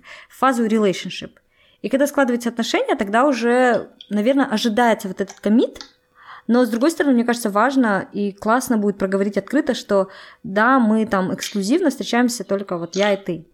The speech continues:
А так я, да, я встречаюсь параллельно с несколькими парнями, могу в один вечер сходить на несколько свиданий, мне кажется, это нормально, если вы друг другу ничего не обещаете, и вот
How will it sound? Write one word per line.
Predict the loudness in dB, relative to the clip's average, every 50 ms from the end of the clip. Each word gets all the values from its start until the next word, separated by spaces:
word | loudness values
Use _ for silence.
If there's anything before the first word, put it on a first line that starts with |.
| _ _ _ -20 -20 -20 -20 -20 -20 -20 -20 _ -6 -2
А | -2 -2 0
так | 0 0 -2 0 0
я, | 0
да, | 2 2 2
я | 2 2 2 0
встречаюсь | 0 -4 -8 -8 -2 0 2 2 2 0
параллельно | -2 -4 -4 -2 0 0 0 2 0 0 0 0 -2 -2
с | -4 -4 -4
несколькими | -4 -4 -4 -6 -6 -4 -6 -4
парнями, | -4 -2 0 0 0 2 2 2 2
могу | 0 0 -2 -2
в | -2
один | -2 -2 -2 -2
вечер | -2 -2 -2 -4 -6
сходить | -6 -6 -8 -8 -8 -6
на | -6 -4
несколько | -4 -6 -8 -12 -18 -14
свиданий, | -6 -2 0 2 2 2 2
мне | 0 -2
кажется, | -2 -4 -6 -6 -6
это | -6 -4 -2
нормально, | -2 0 0 0 2 2 2 0 0 -4 -8 -16 -20 _ _ -12
если | -8 -8 -6
вы | -4 -4 -2
друг | -2 -2 -4
другу | -2 -2 -2
ничего | -4 -4 -4 -4 -4
не | -2 -2
обещаете, | -4 -4 -2 0 0 0 0 0 -2 -2
и | -2
вот | -2 -2 -4 -6